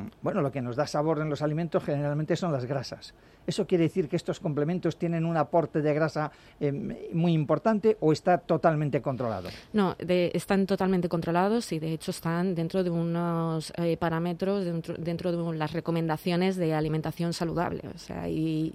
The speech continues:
Speaker 2: se utilizan
Speaker 1: Mm.
Speaker 2: grasas, eh, saludables, ¿no?
Speaker 1: Ajá. Es decir, que, eh, digamos que, claro, todo esto está con un control, eh, científico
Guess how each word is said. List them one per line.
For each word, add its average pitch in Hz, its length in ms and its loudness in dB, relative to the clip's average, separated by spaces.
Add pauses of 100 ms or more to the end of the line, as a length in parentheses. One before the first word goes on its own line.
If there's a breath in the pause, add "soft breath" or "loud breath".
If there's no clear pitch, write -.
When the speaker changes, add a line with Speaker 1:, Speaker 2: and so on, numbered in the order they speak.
Speaker 2:
se - 160 -6
utilizan 165 420 0
Speaker 1:
Mm. - 20 0
Speaker 2:
grasas, 170 480 2 (460 loud breath)
eh, 151 1160 -2
saludables, 165 800 -2
¿no? 147 140 -6 (160)
Speaker 1:
Ajá. 117 220 -6 (640 loud breath)
Es 139 100 0
decir, 139 240 0
que, 156 140 2
eh, 147 280 -4
digamos 139 440 -4
que, 151 160 -2
claro, 165 240 2
todo 156 220 2
esto 151 160 -2
está 170 220 0
con 151 160 0
un 160 120 0
control, 151 480 2 (360 loud breath)
eh, 117 220 -2
científico 160 760 0